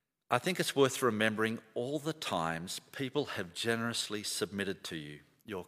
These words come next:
kids, your workers, your wife, your brothers and sisters in Christ. I've tried to remember times Sue has generously submitted to me. So many, I'm sure I've forgotten most,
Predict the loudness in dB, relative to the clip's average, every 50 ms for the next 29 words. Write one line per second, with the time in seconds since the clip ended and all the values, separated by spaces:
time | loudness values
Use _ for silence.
0 | -12 _ -8 -6 -6 -6 -8 -8 -10 -10 -8 -8 -10 -12 _ -12 -8 -8 -8 -8
1 | -8 -8 -6 -4 -4 -4 -6 -10 -10 -10 -10 -8 -8 -8 -8 -10 -12 -8 -6 -4
2 | -2 -2 -2 -4 -6 -10 -18 -20 -16 -14 -14 -14 -10 -4 0 0 0 0 -2 -6
3 | -8 -8 -10 -12 -10 -8 -6 -6 -6 -6 -8 -8 -8 -12 -10 -10 -14 -12 _ -12
4 | -12 -12 -12 -14 -10 -6 -6 -6 -6 -6 -10 -12 -14 -14 -18 -20 _ _ _ _
5 | _ _ _ _ _ _ _ _ _ _ _ -20 -18 -18 -18 -18 -2 _ 4 4
6 | 4 2 2 2 2 2 2 0 -4 -2 -2 -2 -4 -4 -6 -6 -6 -4 -4 -4
7 | -4 -4 -4 -4 -2 -2 -2 0 0 0 0 -2 -6 -10 -16 -20 -20 -20 -20 _
8 | _ _ _ -6 -6 -6 -6 0 0 2 2 2 0 -2 -2 -4 -4 -4 -6 -6
9 | -6 -8 -6 -6 -6 -6 -6 -6 -6 -6 -8 -12 -14 _ -14 -10 -8 -6 -6 -8
10 | -8 -10 -14 _ _ _ _ _ -20 _ _ -20 -20 -20 -20 _ _ _ _ _
11 | _ -6 -4 -4 -4 -4 -4 -6 -6 -4 -4 -6 -6 -8 -10 -12 -14 -10 -6 -4
12 | -2 0 0 0 -2 -2 -4 -8 -8 -4 -4 -4 -4 -6 -8 -6 -6 -6 -6 -6
13 | -8 -12 -12 -14